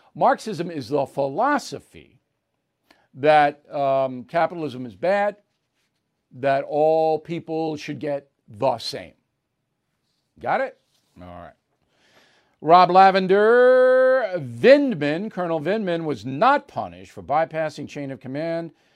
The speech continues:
and going to Adam Schiff, or for questioning his superiors, even the president. Well, the problem here is that Vindman, uh, was subpoenaed to testify.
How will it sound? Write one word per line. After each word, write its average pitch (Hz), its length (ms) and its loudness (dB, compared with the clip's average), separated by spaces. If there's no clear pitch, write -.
and 110 140 -14
going 151 500 -4
to 139 440 -8
Adam 113 400 -10
Schiff, - 400 -2
or 160 240 2
for 151 160 -10
questioning 147 640 -4
his 123 180 -14
superiors, 147 800 -4
even 117 500 -14
the 95 400 -14
president. 131 440 -12
Well, 185 320 4
the 175 200 -12
problem 240 460 -2
here 170 340 -4
is 151 560 -4
that 127 340 -8
Vindman, 175 1300 -6
uh, 151 240 -4
was 156 160 -8
subpoenaed 220 480 -2
to 170 80 -6
testify. 135 560 -10